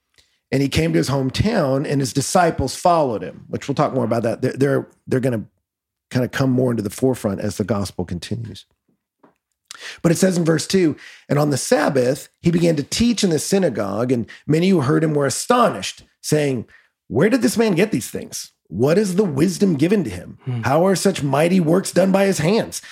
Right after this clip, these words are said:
Speaker 1: Is this not the carpenter, son of Mary,
Speaker 2: <laughs>
Speaker 1: brother of James and Joses and Judas and Simon? And are not his sisters here with us?" And they took offense at him.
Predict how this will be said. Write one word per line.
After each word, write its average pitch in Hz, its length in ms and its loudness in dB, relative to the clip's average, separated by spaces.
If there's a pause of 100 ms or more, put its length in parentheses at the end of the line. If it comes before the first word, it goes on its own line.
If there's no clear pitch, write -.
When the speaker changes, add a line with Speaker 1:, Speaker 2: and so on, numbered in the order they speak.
(100)
Speaker 1:
Is 139 120 0
this 240 160 2
not 247 180 0
the - 80 0
carpenter, 247 720 0 (120)
son 202 200 2
of 143 80 -2
Mary, 196 320 2 (220)
Speaker 2:
<laughs> - 180 -20
Speaker 1:
brother 160 320 2
of 117 100 -6
James 165 480 2
and 123 80 -4 (240)
Joses 175 480 0
and 127 100 -2
Judas 175 320 2
and 131 120 -6
Simon? 170 360 2 (280)
And 160 100 2
are 175 80 4
not 214 180 4
his 226 160 2
sisters 202 540 0
here 233 160 4
with 180 220 2
us?" 240 240 -4 (300)
And 107 120 2
they 185 100 4
took 180 220 0
offense 302 460 -2
at 73 180 -6
him. - 140 -20